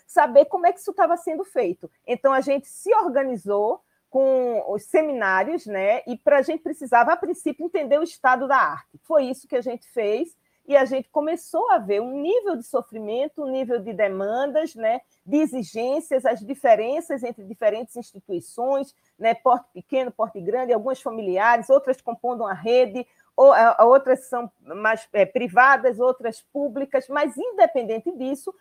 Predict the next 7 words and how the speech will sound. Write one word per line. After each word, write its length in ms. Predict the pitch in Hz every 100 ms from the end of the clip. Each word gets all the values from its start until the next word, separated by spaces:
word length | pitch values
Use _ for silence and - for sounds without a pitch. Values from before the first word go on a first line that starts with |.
| _ _
havia 520 | 294 339 233 302 440
um 100 | 427
contexto 500 | - 320 - 277 -
que 120 | -
perpassava 840 | - 302 - 254 - - 330 330 311
todas 380 | 277 262 277 185
elas. 320 | 156 151